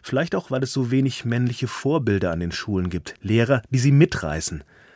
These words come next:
Dann ist das Vorbild vielleicht wieder der Lauteste aus ihrer Clique, aus ihrer Peer Group. Und das ist nicht unbedingt der Klügste.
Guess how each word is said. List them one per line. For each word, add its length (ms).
Dann 160
ist 140
das 120
Vorbild 440
vielleicht 260
wieder 140
der 160
Lauteste 560
aus 140
ihrer 200
Clique, 400
aus 160
ihrer 320
Peer 320
Group. 380
Und 100
das 140
ist 120
nicht 160
unbedingt 640
der 100
Klügste. 600